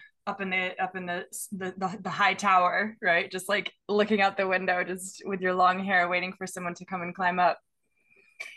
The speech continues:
I sort of, like, the analogy that I see when I think of closing the temple doors is it's like there's many layers of our experience, and there's the throne room, right? And those are the temple doors that are being closed and reserved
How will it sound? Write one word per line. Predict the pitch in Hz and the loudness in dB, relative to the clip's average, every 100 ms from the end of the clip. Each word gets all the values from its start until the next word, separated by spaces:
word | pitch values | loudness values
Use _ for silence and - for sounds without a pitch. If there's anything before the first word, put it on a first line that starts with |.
| - - | -12 2
I | 247 | 2
sort | 269 320 | 2 -2
of, | 269 214 | 0 2
like, | 202 | 2
the | 208 | 0
analogy | 202 202 233 247 220 | 2 4 6 4 2
that | 180 | 2
I | 170 | 2
see | 180 - | 2 -4
when | 160 | -8
I | 160 | -8
think | 180 175 | -8 -14
of | 165 | -14
closing | - 190 180 175 | -6 -4 -4 -6
the | 156 | -8
temple | - 165 165 | -6 -6 -6
doors | 160 156 151 160 170 - | -6 -2 0 -2 -10 -16
is | 160 | -14
it's | 160 170 | -10 -6
like | 165 | -6
there's | 165 165 175 | -6 -6 -4
many | 196 202 196 | 0 0 0
layers | 175 175 175 170 151 - - - - - _ - | 0 0 2 0 -2 -6 -8 -8 -8 -12 _ -4
of | 170 | -2
our | 160 156 | 0 0
experience, | 117 - - 175 175 165 151 160 - - - | -2 -8 -2 2 4 2 0 -6 -10 -10 -6
and | 165 160 160 170 - - - - | -2 -2 -4 -12 -14 -14 -18 -4
there's | 196 196 180 | 0 0 0
the | 190 | -4
throne | - 208 202 196 | -2 2 4 2
room, | 165 156 214 233 220 | -2 -4 -4 -6 -6
right? | 190 165 208 | 0 2 2
And | 180 175 | -2 -2
those | 185 | -4
are | 190 | -4
the | 185 | -4
temple | 190 175 175 | -4 -6 -6
doors | 165 151 160 220 | -2 0 0 -4
that | 208 | -6
are | 170 | -6
being | 175 170 170 175 _ | -6 -8 -10 -16 _
closed | - 208 208 196 | -8 -6 -4 -6
and | 185 | -8
reserved | 175 175 165 175 226 285 - | -8 -8 -6 -4 -6 -6 -12